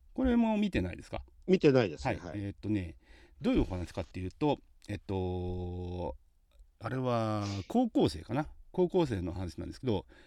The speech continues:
Speaker 1: えっとね、先天、染色、先天性の、えっと、性未分化症みたいな人で、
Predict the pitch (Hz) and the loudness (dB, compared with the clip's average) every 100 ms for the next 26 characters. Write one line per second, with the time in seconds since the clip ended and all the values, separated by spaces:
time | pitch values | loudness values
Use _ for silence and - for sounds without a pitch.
0 | - - - 92 87 80 - _ _ - | -20 -20 -8 -4 -4 -6 -14 _ _ -4
1 | 233 311 339 - 311 311 - 226 339 330 | 4 4 4 4 6 6 4 4 4 4
2 | 339 - _ - 254 294 294 - 269 262 | 2 -2 _ 0 4 6 6 2 2 2
3 | - 247 233 226 220 214 - _ _ _ | 2 2 2 2 2 0 -2 _ _ _
4 | 104 - 110 110 - 285 180 95 - - | -12 -4 -4 -4 2 6 6 4 -2 2
5 | 127 139 226 226 - 202 196 175 - _ | 4 6 6 4 4 8 8 8 -2 _
6 | _ _ - 175 156 - - 139 85 85 | _ _ 4 6 6 4 0 0 0 -4
7 | - - - - _ - 120 107 95 78 | -8 -14 -20 -20 _ -4 0 2 0 -2